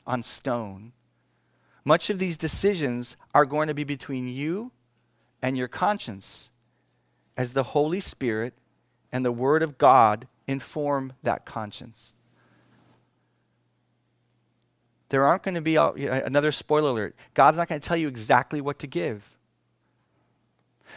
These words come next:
But there are some clear principles. And we're gonna go through those principles. So there's about seven or eight of them, and I'm gonna try to go through 'em kinda quickly here. First, family first.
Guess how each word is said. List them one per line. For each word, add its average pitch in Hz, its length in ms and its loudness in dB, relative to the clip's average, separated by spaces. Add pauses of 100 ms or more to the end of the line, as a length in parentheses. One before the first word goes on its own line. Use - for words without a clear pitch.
(100)
But 151 200 4
there 160 120 6
are 160 100 6
some 160 180 -6
clear 185 240 0
principles. - 840 -6 (2250)
And 131 120 -6
we're 131 80 -6
gonna 143 120 -4
go 139 160 0
through 139 140 -8
those 127 180 -6
principles. - 640 -14 (680)
So 110 440 -2
there's - 200 -16
about 117 240 0
seven - 760 -2
or 131 120 -4
eight 123 160 0
of 104 80 -6
them, 101 100 -12
and 101 80 -10
I'm 104 60 -8
gonna 110 100 -10
try 117 200 -6
to 113 60 -4
go 117 200 -4
through 113 180 -12
'em 107 120 -14 (140)
kinda 110 200 -10
quickly 101 340 -12
here. 110 260 -14 (440)
First, - 400 0
family 156 400 -2
first. - 440 -8